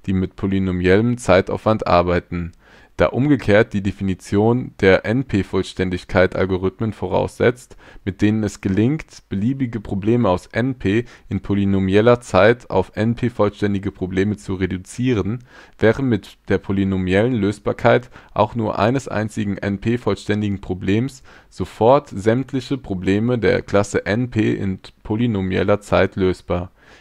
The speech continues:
Dies hätte eine Problemlösekraft in der gesamten Informatik zur Folge, wie sich auch durch noch so große Fortschritte in der Hardwareentwicklung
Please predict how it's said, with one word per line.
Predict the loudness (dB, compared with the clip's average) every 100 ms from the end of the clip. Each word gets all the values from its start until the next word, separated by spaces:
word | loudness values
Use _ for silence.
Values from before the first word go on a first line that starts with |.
| -10
Dies | -6 0
hätte | 0 2
eine | 0 -2
Problemlösekraft | -2 -6 -4 2 2 2 -2 -2 0 -2 -2 2 2 0
in | -2
der | -2
gesamten | 0 0 0 -4
Informatik | -8 -8 -4 -2 -2 -4 -10
zur | -14 -14
Folge, | -4 -4 -2 -4 -8 -14 -20 -20 _ -6
wie | -4
sich | -4 -6
auch | -4 -4 -4
durch | -8 -8 -8
noch | -4 -4 -4
so | -8
große | -8 -4 -6 -6
Fortschritte | -6 -4 -4 -4 -8 -6
in | -6
der | -4 -2
Hardwareentwicklung | -2 -2 -4 -6 -6 -8 -6 -6 -8